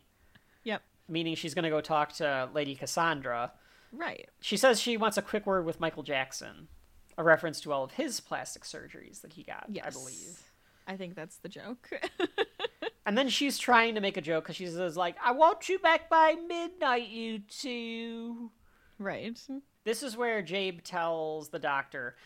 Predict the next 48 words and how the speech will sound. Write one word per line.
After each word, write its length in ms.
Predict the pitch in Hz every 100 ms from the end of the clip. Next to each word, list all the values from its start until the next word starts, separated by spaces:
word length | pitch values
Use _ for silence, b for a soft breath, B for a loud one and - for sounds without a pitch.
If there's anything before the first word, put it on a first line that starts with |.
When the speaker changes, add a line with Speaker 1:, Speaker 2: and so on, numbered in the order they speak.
| B
Speaker 2:
This 160 | 339 330
is 60 | 359
where 160 | 359
I 40 | 285
was 220 | 233 -
confused 440 | - 185 220 208
about 220 | 196 185 -
how 160 | 196
much 200 | 185 180 151
knowledge 320 | 151 160 156
he 100 | 151
has 300 | 151 151 135
of 100 | 113
things. 580 | - 117 80 - - - _ _ -
Speaker 1:
Okay. 220 | 320 240 294
Speaker 2:
Rachel, 360 | 135 - 107
'cause, 340 | - 156 151 - b b b
'cause 180 | 233 214
he 360 | - 262 294 294 -
is 120 | 214
asking 500 | 220 214 208 208 180 - 147
Jabe 320 | 180 175 151
to 180 | - 165
explain, 640 | 143 - - 165 160 156 151
like, 380 | 139 131 131
what 160 | 143 156
Platform 500 | - 147 147 151 135
One 220 | 131 127 -
is, 400 | 180 180 170 160
and 480 | - 165 143 139 135 _
she's 300 | - 165 151
explaining, 400 | 143 - 139 135
like, 160 | 131 135
"Well, 80 | 139
there's 200 | 139 147
no 100 | 135
s-, 300 | - - -
there's 180 | 165 147
just 220 | 185 202
the 80 | 175
steward, 360 | - - 151 139
there's 140 | 143
no 120 | 147
staff 440 | 131 - 147 143 -
and 80 | 139
all 160 | 127
this 140 | 127 -
stuff. 320 | - 113